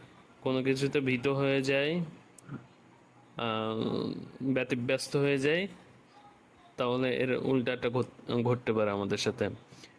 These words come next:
এই জন্য সবার কাছে অনুরোধ করব, উম, আহ, মার্কেটকে আমরা বুঝি,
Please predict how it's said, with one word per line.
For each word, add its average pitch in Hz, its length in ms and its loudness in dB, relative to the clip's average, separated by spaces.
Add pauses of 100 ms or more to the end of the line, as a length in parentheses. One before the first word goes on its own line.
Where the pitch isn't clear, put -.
(200)
এই 135 80 0
জন্য 143 240 2
সবার 139 280 0
কাছে 143 240 0
অনুরোধ 135 340 2 (100)
করব, 147 540 2 (580)
উম, - 260 -4 (600)
আহ, 107 360 -2
মার্কেটকে 127 960 0
আমরা 127 300 0
বুঝি, 139 640 0